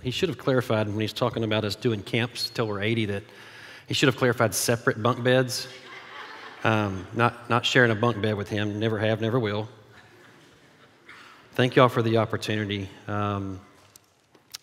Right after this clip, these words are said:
this, this passage that Lance gave me to preach four weeks ago, I guess, and I've been sitting with it for four weeks, and it's been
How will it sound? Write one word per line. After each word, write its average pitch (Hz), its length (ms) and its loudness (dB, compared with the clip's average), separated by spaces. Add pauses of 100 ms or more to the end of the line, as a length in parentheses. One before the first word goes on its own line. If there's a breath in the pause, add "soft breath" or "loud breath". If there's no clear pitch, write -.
(160)
this, 131 300 0
this 147 140 -2
passage 127 520 4
that 107 160 -2
Lance 117 260 2
gave 113 220 2
me 113 80 0
to 107 80 -2
preach - 480 -4
four 143 340 0
weeks 156 240 0
ago, 160 260 2
I 156 100 0
guess, 156 360 -6 (680 loud breath)
and 110 480 2
I've 113 180 4
been 107 160 0
sitting 120 400 2
with 104 140 2
it 120 120 0
for 107 140 -4
four 107 300 -2
weeks, 104 320 -4
and 104 80 -4
it's - 160 -8
been 101 340 -6